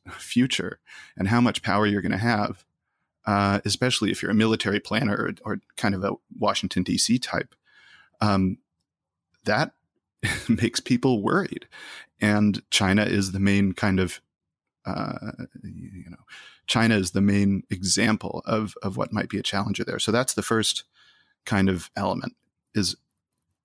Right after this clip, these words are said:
a regression to the mean and, and how much power America has, and that sense of anxiety being all about China as well. The next one, and I'll go through a little more quickly 'cause I think we're gonna stick with these ones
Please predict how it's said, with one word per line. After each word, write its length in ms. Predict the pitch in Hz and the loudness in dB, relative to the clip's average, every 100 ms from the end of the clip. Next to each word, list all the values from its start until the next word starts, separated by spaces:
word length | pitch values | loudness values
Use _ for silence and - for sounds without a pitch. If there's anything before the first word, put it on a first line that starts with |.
| _ 107 | _ 0
a 60 | |
regression 420 | 98 98 117 - | 0 2 2 2
to 40 | 104 | 2
the 80 | 95 | 4
mean 260 | 101 101 | 4 4
and, 200 | 92 87 - | 2 -2 -4
and 120 | 98 | -4
how 140 | 101 98 | -2 0
much 400 | - - - - | 0 -4 -8 -8
power 320 | 95 95 98 | -4 -2 0
America 380 | 101 104 - 98 | 0 -2 -4 -4
has, 400 | 98 92 92 - _ _ _ _ | -2 0 -2 -6 _ _ _ _
and 140 | 101 98 | 2 2
that 260 | 98 - _ _ _ _ _ _ _ | 2 -2 _ _ _ _ _ _ _
sense 420 | - 110 117 - | -2 2 2 0
of 120 | 87 | -4
anxiety 520 | - 101 - 110 120 107 | -4 -4 -2 0 2 2
being 200 | 101 - | 0 -2
all 240 | 110 107 | 0 0
about 240 | 107 104 | 0 -4
China 300 | - 110 113 - | -4 -2 -4 -4
as 140 | - | -8
well. 200 | - - - _ _ _ _ _ _ _ _ _ _ _ _ - | -8 -8 -12 _ _ _ _ _ _ _ _ _ _ _ _ 0
The 120 | 107 | 2
next 280 | 123 - 117 | 2 0 0
one, 160 | 107 | 2
and 80 | 104 | 2
I'll 80 | 101 | 0
go 120 | 113 | -2
through 280 | 104 90 - | -2 -2 -2
a 60 | 101 | 0
little 180 | 104 107 | 0 2
more 140 | - | -2
quickly 300 | - 107 - | -2 -4 -4
'cause 160 | - 90 | -6 -6
I 60 | |
think 160 | 101 90 | -4 -6
we're 80 | - | -8
gonna 120 | - | -6
stick 240 | - - | -6 -6
with 100 | - | -4
these 200 | 104 - | -4 -4
ones 260 | - - | -8 -10